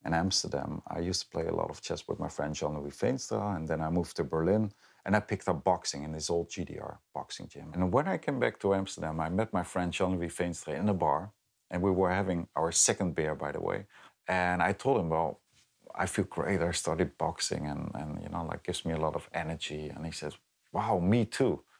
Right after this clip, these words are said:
And there were five friends, and they all turned around. They said, "Whoa, whoa, whoa, whoa, are they gonna do a fight?"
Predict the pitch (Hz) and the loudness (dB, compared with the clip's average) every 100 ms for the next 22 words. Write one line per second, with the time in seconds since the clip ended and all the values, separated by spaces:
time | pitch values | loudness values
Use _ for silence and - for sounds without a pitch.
0 | _ _ _ - 92 98 - 120 123 - | _ _ _ -2 4 4 6 6 4 4
1 | 113 101 95 95 113 131 - 113 113 98 | 4 4 4 6 6 6 4 4 4 4
2 | 95 101 92 87 85 92 95 98 104 82 | 4 4 2 0 0 2 6 6 6 4
3 | 90 90 95 90 82 82 107 107 104 90 | 2 4 4 4 2 2 2 2 2 4
4 | 98 - 98 113 | 2 2 0 0